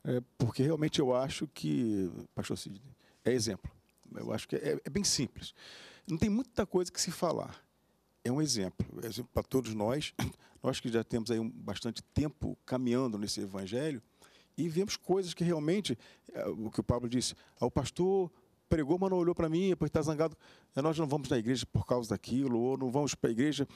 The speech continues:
Olha, várias vezes, inclusive nós ensinamos que devemos buscar primeiro o reino de Deus e a sua justiça, para que as demais coisas lhes sejam acrescentadas.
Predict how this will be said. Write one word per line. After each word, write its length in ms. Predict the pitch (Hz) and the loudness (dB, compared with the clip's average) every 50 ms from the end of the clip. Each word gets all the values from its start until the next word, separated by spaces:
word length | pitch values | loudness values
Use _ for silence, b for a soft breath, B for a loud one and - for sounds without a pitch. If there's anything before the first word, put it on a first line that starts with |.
| B B B B B B | B B B B B B
Olha, 240 | 185 160 175 165 151 | 0 0 2 2 0
várias 480 | 147 151 156 156 196 226 226 180 139 | -2 -2 -2 0 0 2 2 0 0
vezes, 420 | 117 117 127 160 180 180 156 143 160 | 0 0 2 2 2 2 2 0 -2
inclusive 320 | 175 - 165 165 185 196 | 0 0 0 0 2 2
nós 220 | 190 190 185 170 | 2 2 2 2
ensinamos 420 | 180 165 - 165 151 156 170 160 - | 0 0 0 0 2 2 0 0 -2
que 320 | - - 165 151 143 135 113 | -2 0 2 2 2 2 0
devemos 600 | 117 113 117 117 - 131 117 127 131 127 120 - | -2 -6 -6 -2 0 2 2 2 2 2 0 0
buscar 160 | - - 117 | 0 0 0
primeiro 320 | - 127 113 113 117 117 | 0 0 2 2 2 2
o 40 | 117 | 2
reino 180 | 107 117 110 104 | 2 0 0 0
de 100 | 110 104 | 0 2
Deus 200 | 120 127 110 113 | 2 2 2 0
e 40 | |
a 40 | 107 | 0
sua 180 | - - 117 104 | 0 0 0 0
justiça, 420 | 104 101 - - 180 185 - 156 B B B B B B B B B B | -2 -2 -2 -2 -2 -2 -2 -4 B B B B B B B B B B
para 140 | - 151 156 | -2 -2 0
que 140 | - - 170 | 0 2 2
as 160 | 156 147 135 | 2 2 2
demais 400 | 131 156 147 135 139 135 123 - | 2 0 2 2 2 0 0 0
coisas 400 | - - 147 143 131 131 - - - | 0 0 0 2 0 -4 -6 -4 -2
lhes 360 | 139 139 143 151 175 165 - | -2 -2 0 0 0 -2 0
sejam 320 | - - 147 131 117 127 123 | 0 0 0 2 2 2 2
acrescentadas. 840 | 131 123 - - - 110 107 - 98 92 87 - 143 170 175 131 104 | 2 2 -2 -2 -2 0 0 0 0 -2 0 2 2 2 2 0 -2